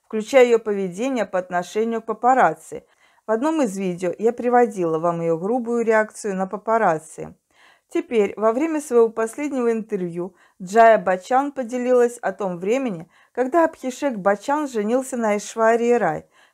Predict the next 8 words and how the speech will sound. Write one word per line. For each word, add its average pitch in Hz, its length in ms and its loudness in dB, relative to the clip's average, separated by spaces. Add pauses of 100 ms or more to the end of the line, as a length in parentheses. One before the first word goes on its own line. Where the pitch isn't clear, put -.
Так 330 200 -2
случилось, 220 760 -6
когда 240 320 2
сотрудники 240 680 -4
сми 180 440 -10 (220)
запрыгнули 233 800 2
на 190 120 -2
капот 220 440 0